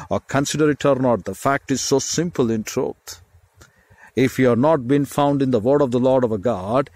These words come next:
you make it sure that the fowls of the heaven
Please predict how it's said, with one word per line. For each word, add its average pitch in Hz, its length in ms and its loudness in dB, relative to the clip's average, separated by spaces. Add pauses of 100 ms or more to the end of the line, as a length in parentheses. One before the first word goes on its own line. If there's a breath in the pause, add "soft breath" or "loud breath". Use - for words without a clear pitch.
(260 loud breath)
you 120 240 4
make 143 340 0
it 156 140 -2
sure 143 360 4
that 120 220 0
the 120 80 2
fowls 151 600 2
of 123 160 2
the 110 140 0
heaven 139 540 0